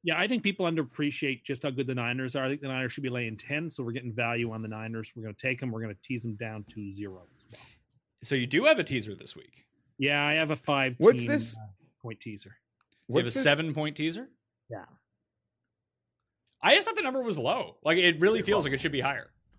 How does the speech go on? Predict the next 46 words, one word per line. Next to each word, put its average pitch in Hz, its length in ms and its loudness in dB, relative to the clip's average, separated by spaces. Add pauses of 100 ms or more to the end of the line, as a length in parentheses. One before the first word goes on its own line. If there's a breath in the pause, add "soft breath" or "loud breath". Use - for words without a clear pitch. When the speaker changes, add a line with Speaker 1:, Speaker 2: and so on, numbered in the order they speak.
(500)
Speaker 1:
It 143 80 0
should - 80 -12
Speaker 2:
Like, 156 100 8
it's 170 80 2
a, 220 60 4
Speaker 1:
be. 208 60 4
Speaker 2:
that's 277 180 6
an - 80 -2
awful 196 380 4
lot 175 200 4
of 139 60 -4
credit. 139 360 0 (240)
I 180 80 2
mean, 202 140 4
it's 190 120 2
a 190 40 0
Speaker 3:
Yeah, 170 80 -2
Speaker 2:
great, 269 80 2
Speaker 3:
listen, 240 260 12
Speaker 2:
it's 208 100 6
Speaker 3:
it's 202 120 2
Speaker 2:
a 247 40 8
Speaker 3:
still, 277 120 12
Speaker 2:
great 277 280 8
win 175 300 6 (520)
for 190 200 4
the 139 100 0
Vikings. 143 240 6
Speaker 3:
it's - 20 2
still 262 220 12
early 233 240 12
in 226 80 4
the 220 100 6
week, 156 400 6
and 160 140 2
people 170 260 2
are 156 160 8
remembering 151 540 2
that 139 200 0
win, 127 280 4
and 127 160 2
maybe 135 300 6
by 127 280 4
the 123 120 2
weekend, 117 440 0
people 113 520 -2